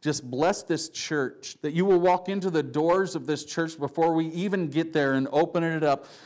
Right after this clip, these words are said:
and, and, and just make it a clean, safe space that is a blessing to your congregation, Lord. We pray for the other churches that are in town, the other churches that are,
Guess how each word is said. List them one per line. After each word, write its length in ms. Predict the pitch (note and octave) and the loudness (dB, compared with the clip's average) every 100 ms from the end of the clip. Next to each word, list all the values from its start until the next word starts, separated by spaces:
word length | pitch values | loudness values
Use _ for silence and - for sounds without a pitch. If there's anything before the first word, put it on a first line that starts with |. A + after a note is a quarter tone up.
| - | -2
and, 180 | D#3 D3 | 0 2
and, 300 | D#3 D3 D3 - - - | 2 2 0 -8 -20 -4
and 180 | D#3+ D#3+ | -2 2
just 180 | E3 E3 | 0 2
make 200 | F#3 F3+ | 0 2
it 80 | |
a 100 | E3 | 0
clean, 480 | D#3+ - F#3+ G3+ G#3+ | -2 -6 -4 0 0
safe 560 | G3 - - F#3+ G3+ - | -2 -4 -2 -2 -2 -6
space 520 | - - E3 F3 - | -10 -10 -6 -6 -4
that 120 | E3 | -4
is 140 | D3+ C#3 | -2 -4
a 60 | |
blessing 680 | B2 C3 D3+ D#3+ - C#3 A#2+ | -4 -2 0 0 -4 -6 -8
to 200 | - D3+ | -10 -10
your 160 | C#3+ D3 | -8 -6
congregation, 840 | C#3+ C3+ A#2+ A#2 G#2 G2+ - G#2+ | -4 -6 -6 -10 -12 -12 -14 -12
Lord. 300 | G#2 G2+ G2+ G2+ _ _ _ _ _ _ _ _ _ _ _ _ _ _ _ _ _ _ _ _ C6+ _ _ _ _ _ _ _ _ - | -12 -14 -18 -20 _ _ _ _ _ _ _ _ _ _ _ _ _ _ _ _ _ _ _ _ _ _ _ _ _ _ _ _ _ -16
We 100 | A#2 | -14
pray 200 | - B2 | -8 -8
for 140 | B2 | -6
the 160 | A#2 A#2 | -6 -6
other 180 | A2+ A2 | -4 -6
churches 540 | - A#2+ A2 A#2 A2 | -6 -8 -8 -14 -8
that 140 | B2 | -6
are 280 | A2+ A2 G#2+ - _ _ _ _ _ - | -4 -4 -8 -16 _ _ _ _ _ -8
in 200 | B2+ A#2+ | -4 -4
town, 540 | - B2+ A#2+ B2 A#2+ | -4 -4 -2 -2 -2
the 80 | A#2 | -2
other 220 | A2+ A#2 | -2 -2
churches 580 | A#2 - A#2 - A#2+ G#2+ | -4 -6 -6 -6 -10 -8
that 240 | A2 A2+ A2 | -2 -2 0
are, 260 | G#2+ G#2+ | 0 -2